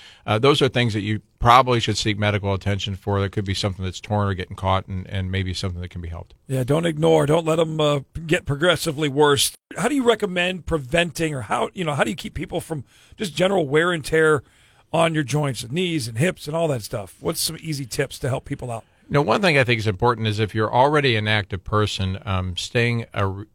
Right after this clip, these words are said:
Speaker 1: a, at the same reasonable level of activity you currently have. And, and if you're gonna make changes, and make gradual changes over time. Uh,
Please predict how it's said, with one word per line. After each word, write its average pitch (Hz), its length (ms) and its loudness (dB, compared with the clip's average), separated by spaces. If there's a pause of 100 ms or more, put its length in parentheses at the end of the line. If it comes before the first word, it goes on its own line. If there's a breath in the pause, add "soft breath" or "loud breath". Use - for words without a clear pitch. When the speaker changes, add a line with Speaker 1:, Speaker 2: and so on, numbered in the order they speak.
(100)
Speaker 1:
a, 98 160 0 (100)
at 104 180 -2
the 107 100 -4
same 117 300 0
reasonable 101 420 0
level 95 200 0
of 90 80 -2
activity 90 360 -2
you 85 80 -6
currently 87 380 -6
have. 80 260 -10
And, 87 220 -10
and 95 160 -4
if 90 100 -6
you're 110 100 -4
gonna 123 180 2
make 107 200 0
changes, 95 460 -4
and 85 100 -8
make 90 160 -4
gradual 95 540 -2
changes 90 380 -8
over 85 200 -6
time. 90 360 -10 (540 loud breath)
Uh, 98 320 4